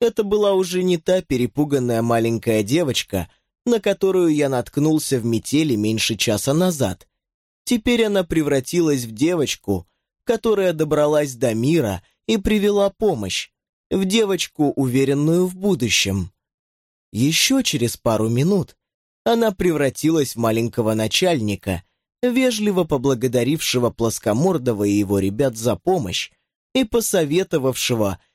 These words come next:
им возвращаться к обычным занятиям. Те улыбались и кивали. Тарп и Джо Фига ушли.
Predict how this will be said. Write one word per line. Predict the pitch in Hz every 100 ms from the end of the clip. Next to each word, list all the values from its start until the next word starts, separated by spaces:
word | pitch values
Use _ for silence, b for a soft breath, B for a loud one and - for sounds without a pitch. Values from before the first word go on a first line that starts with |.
| _
им | 269 254 208
возвращаться | 180 147 135 - 139 165 - 131
к | 120
обычным | 110 123 - 151 165
занятиям. | 196 220 185 110 - 95 90 82 _ _ _ _ _ -
Те | 254 247
улыбались | 226 196 151 127 135 147 131 139
и |
кивали. | - 208 190 123 98 95 - _ _ _ _ _ -
Тарп | 277 262 - 214
и |
Джо | 151 131 131
Фига | - 147 147 147 147
ушли. | 196 - 196 127 92